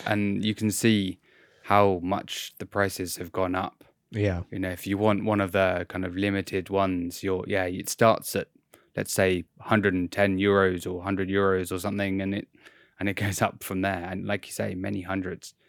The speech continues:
Speaker 2: Yeah.
Speaker 1: And if you go for, like, a, something fun with, like, a Damascus blade or
Speaker 2: Oh.
Speaker 1: something like that, then,
Speaker 2: Yeah.
Speaker 1: then, you know, four hundred, four hundred euros isn't that weird. And that,
Speaker 2: Yeah.
Speaker 1: that's a change.
Speaker 2: Yeah.
Speaker 1: You know? But then again, do, I, I, like, your favorite one, the, the,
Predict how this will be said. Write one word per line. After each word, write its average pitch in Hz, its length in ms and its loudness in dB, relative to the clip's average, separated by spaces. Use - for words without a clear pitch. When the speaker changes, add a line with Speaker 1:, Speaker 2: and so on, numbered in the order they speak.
Speaker 2:
Yeah. 117 100 2
Speaker 1:
And 101 100 4
if 110 140 0
you 113 60 -2
go 123 160 8
for, - 100 -2
like, 101 160 0
a, - 60 -12
something 98 280 -4
fun 95 300 0
with, 85 100 -6
like, 87 140 -8
a 87 60 -8
Damascus 95 560 -4
blade 92 560 -4
or 85 220 -8
Speaker 2:
Oh. - 60 -6
Speaker 1:
something 104 240 -2
like 95 80 -4
that, 101 400 -2
then, 101 160 2
Speaker 2:
Yeah. 98 160 4
Speaker 1:
then, 98 320 0
you 101 160 -6
know, 92 200 -4
four 107 200 2
hundred, 98 400 0
four 139 120 6
hundred 98 200 6
euros 98 300 6
isn't 98 260 0
that 101 160 0
weird. 101 320 2
And 117 120 6
that, 120 180 4
Speaker 2:
Yeah. 139 80 -10
Speaker 1:
that's 120 260 -2
a - 20 -6
change. 87 560 2
Speaker 2:
Yeah. 107 180 6
Speaker 1:
You 90 60 -4
know? 92 80 -10
But 156 120 8
then 156 140 10
again, 139 280 10
do, 101 280 0
I, - 140 0
I, - 100 -6
like, 117 240 4
your 135 180 10
favorite 110 580 4
one, 90 400 0
the, 104 200 4
the, 95 400 0